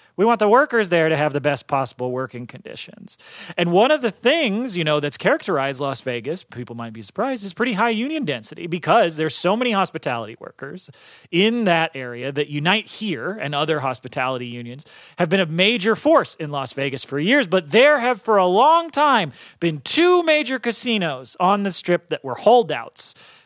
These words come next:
as non-union shops. These were the Venetian and the Palazzo, which were owned by billionaire, uh, uh, far-right, <laughs> uh, political donor, uh, Sheldon Adelson.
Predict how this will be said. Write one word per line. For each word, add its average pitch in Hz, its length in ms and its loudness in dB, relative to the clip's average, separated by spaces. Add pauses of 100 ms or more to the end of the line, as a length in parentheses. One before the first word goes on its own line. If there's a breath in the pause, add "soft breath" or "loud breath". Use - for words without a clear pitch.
as 143 180 -2
non-union 185 760 2
shops. - 580 -2 (340 loud breath)
These 185 160 2
were 202 60 2
the 175 180 2
Venetian 196 680 0 (240 soft breath)
and 180 100 0
the 170 40 0
Palazzo, 185 760 2 (200 loud breath)
which 175 200 0
were 190 180 2
owned 247 320 4
by 185 200 4
billionaire, 214 840 2
uh, 156 180 2
uh, 147 140 -6
far-right, 196 960 4
<laughs> - 40 -12
uh, - 60 -8 (180)
political 170 440 2
donor, 127 360 -6 (340 loud breath)
uh, 143 140 -2
Sheldon 147 380 0
Adelson. 131 460 -6